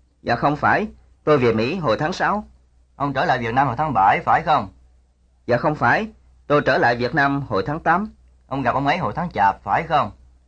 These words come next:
Speaker 1: Dạ không phải, tôi gặp ông ấy hồi tháng Giêng.
Speaker 2: Ông ở Việt Nam về hồi tháng mười phải không?
Speaker 1: Dạ không phải,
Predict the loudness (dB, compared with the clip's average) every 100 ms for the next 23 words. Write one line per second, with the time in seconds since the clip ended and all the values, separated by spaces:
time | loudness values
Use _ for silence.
0 | _ _ -2 -2 0 0 2 2 0 -6
1 | _ _ _ -2 2 4 4 2 0 0
2 | -2 -2 -2 -2 -4 -6 -12 _ _ -2
3 | -2 0 0 0 0 -2 -2 -2 -4 -4
4 | -4 -2 -2 -2 0 -2 -2 -8 _ _
5 | _ _ -2 0 0 -2 0 0 0